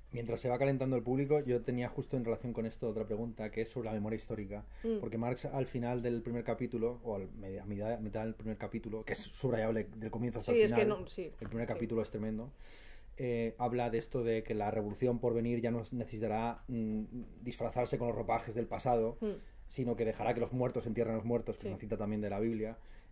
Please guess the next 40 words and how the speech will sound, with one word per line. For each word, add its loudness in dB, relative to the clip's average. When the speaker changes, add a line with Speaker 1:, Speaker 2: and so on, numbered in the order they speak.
Speaker 1:
y, 2
mm, 0
entonces -4
que -2
ya 2
no 2
sostendrá 2
su -4
proyecto 0
utópico 6
en 6
la 4
redención 2
del 4
pasado, 4
sino -2
la -2
apertura 2
de 2
un 0
nuevo 0
futuro. -4
Y 4
esto 4
conecta, 4
pues, -4
con 2
los 0
debates 0
en 0
presente 0
sobre 0
la 0
melancolía, 0
pero 6
también 0
sobre 0
la -2
memoria 0
histórica, 2